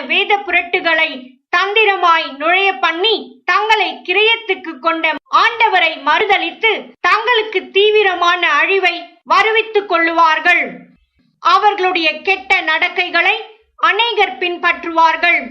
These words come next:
அவர்கள் நிமித்தம் சத்திய மார்க்கம் தூஷிக்கப்படும்.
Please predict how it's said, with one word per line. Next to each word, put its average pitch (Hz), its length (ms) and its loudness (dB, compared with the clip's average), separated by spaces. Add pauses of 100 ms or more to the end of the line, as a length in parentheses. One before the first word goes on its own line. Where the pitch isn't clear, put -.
(400)
அவர்கள் 359 500 2
நிமித்தம் 392 520 0 (320)
சத்திய 392 540 0
மார்க்கம் 330 520 0 (260)
தூஷிக்கப்படும். 359 880 0